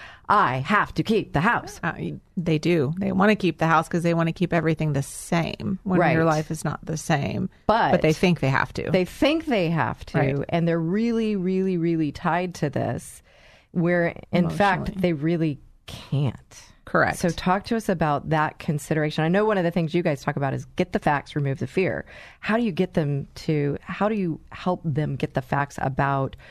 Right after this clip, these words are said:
Speaker 1: um, whether they can keep the house or not?
Speaker 2: So it's always the first question when they call us, you know, "What are we supposed to do with the house?" And I wanna keep it. They already have a preconceived idea normally of what they want.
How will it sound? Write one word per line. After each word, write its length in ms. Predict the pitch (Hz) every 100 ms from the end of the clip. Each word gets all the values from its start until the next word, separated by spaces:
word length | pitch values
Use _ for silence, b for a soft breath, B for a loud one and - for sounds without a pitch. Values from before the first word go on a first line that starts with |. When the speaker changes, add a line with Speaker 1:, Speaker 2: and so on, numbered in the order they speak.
| B B B -
Speaker 1:
um, 500 | 147 143 143 143 135
whether 300 | 170 156 156
they 100 | 147
can 160 | 131 139
keep 220 | - 170
the 80 | 135
house 320 | - - -
or 80 | 50 50
not? 220 | 50 -
Speaker 2:
So 260 | - - 214
it's 140 | 208 -
always 400 | 196 196 180 175
the 100 | 175
first 340 | 180 170 -
question 440 | - 160 - 165
when 160 | 160 156
they 120 | 156
call 340 | 156 165 156 156
us, 240 | 156 -
you 60 | 151
know, 160 | 143
"What 200 | 151 165
are 60 | 165
we 120 | 160
supposed 240 | 151 160
to 80 | -
do 160 | 156 156
with 140 | 156
the 60 | 165
house?" 440 | 156 151 151 -
And 100 | 147
I 120 | 147
wanna 180 | 170 165
keep 260 | - 165 -
it. 80 | 165
They 80 |
already 340 | 190 226 220 196
have 280 | 165 156 151
a 80 |
preconceived 640 | 151 165 156 156 151 151 151
idea 420 | 143 156 147 151
normally 500 | 175 170 165 160 156
of 100 | 147
what 200 | 156 151
they 80 | 147
want. 380 | 160 131 - -